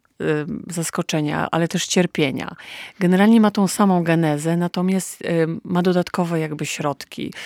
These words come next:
Y, kino ma wspaniałe środki wizualne. Y, y, jest muzyka, ta synteza sztuk jakby pozwala przenieść abstrakcję w bardzo ciekawy konkret wizualny.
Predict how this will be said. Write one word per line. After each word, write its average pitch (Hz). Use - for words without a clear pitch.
Y, 156
kino 156
ma 147
wspaniałe 151
środki -
wizualne. 156
Y, 165
y, -
jest 165
muzyka, 165
ta 156
synteza 196
sztuk 185
jakby 175
pozwala 190
przenieść 180
abstrakcję 208
w 180
bardzo 196
ciekawy 185
konkret 165
wizualny. 156